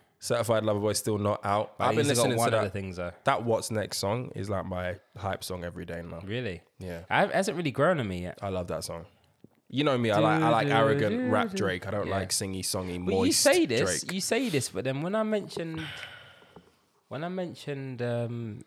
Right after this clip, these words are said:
Speaker 2: A J Tracy's new song,
Speaker 1: Don't like it.
Speaker 2: you said it reminds you of Drake.
Speaker 1: Yeah.
Speaker 2: But then it sounded like you said it in a tone where, like, you didn't like the arrogant Drake.
Speaker 1: No, I don't. I like it when Drake does the arrogant Drake. I don't like it when other people copy Drake doing the arrogant Drake.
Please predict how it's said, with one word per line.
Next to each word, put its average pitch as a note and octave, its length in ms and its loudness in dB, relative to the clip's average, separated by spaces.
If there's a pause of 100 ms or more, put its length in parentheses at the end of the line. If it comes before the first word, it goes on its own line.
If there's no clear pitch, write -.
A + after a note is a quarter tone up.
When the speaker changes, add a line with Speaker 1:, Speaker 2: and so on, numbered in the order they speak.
(120)
Speaker 2:
A B2 180 -2
J A2+ 220 -4
Tracy's A2 520 -4
new F2+ 160 -6
song, D#2 440 -10
Speaker 1:
Don't G2 180 -2
like F#2 220 -8
it. - 140 -12 (240)
Speaker 2:
you G#2 180 -6
said G#2+ 480 -4 (560)
it A2 100 -6
reminds A2 460 -4
you G#2+ 100 -2
of F#2+ 120 -8
Drake. F#2+ 560 -4
Speaker 1:
Yeah. F#2+ 220 -6 (420)
Speaker 2:
But A#2 140 0
then A#2+ 180 -2
it G#2+ 100 -6
sounded C3+ 360 0
like A#2+ 200 0
you G#2 60 -6
said A2 180 -4
it E2 100 -4
in F2+ 80 -6
a G2+ 60 -6
tone G#2+ 380 -6
where, G2 120 -4
like, F#2+ 300 -6
you F#2 60 -14
didn't F#2 260 -6
like G#2+ 220 -4
the - 120 -8
arrogant F2 360 -6
Drake. D#2+ 340 -12 (840)
Speaker 1:
No, A#2+ 160 0
I A2+ 200 4
don't. A#2 340 0
I A#2+ 120 4
like C3 240 4
it - 20 2
when G2 180 2
Drake A2 280 2
does G2+ 180 2
the G2+ 120 0
arrogant F#2+ 360 0
Drake. F#2+ 260 -4
I G2 60 -2
don't G2+ 160 -2
like G2+ 260 -4
it G#2 40 -4
when F#2+ 140 -4
other G2 220 -2
people F#2+ 380 -4
copy - 320 -4
Drake F#2 340 -4
doing F#2 240 -6
the F#2 80 -8
arrogant F2+ 360 -8
Drake. E2 240 -12